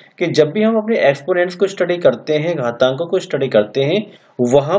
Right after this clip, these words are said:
पर गुणा में घातें जुड़ जाती हैं और भाग में घातें घट जाती हैं। That means जब हम multiply करते हैं तो वहां पर exponents add हो जाएंगे और जब हम अपने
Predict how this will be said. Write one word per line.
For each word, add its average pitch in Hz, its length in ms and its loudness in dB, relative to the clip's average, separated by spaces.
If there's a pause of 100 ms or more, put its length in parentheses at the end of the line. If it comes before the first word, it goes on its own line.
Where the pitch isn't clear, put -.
पर 170 180 4 (400)
गुणा 139 420 4
में 180 500 -2
घातें 131 440 0 (440)
जुड़ 117 380 4
जाती 120 400 2
हैं 98 180 -12 (420)
और 120 220 6
भाग 107 280 -4
में 123 140 -2
घातें 101 360 0 (420)
घट 139 220 0
जाती 104 360 -2
हैं। 95 180 -10 (380)
That 185 240 6
means 247 240 -6
जब 202 120 -2
हम 208 140 -4
multiply 156 460 0
करते 131 320 0
हैं 165 100 -4
तो 180 60 -2
वहां 156 140 -2
पर - 280 0
exponents 151 680 2
add 110 180 4
हो 131 100 0
जाएंगे 156 360 4 (340)
और 139 120 2
जब 143 200 4
हम 185 180 -4
अपने 165 340 0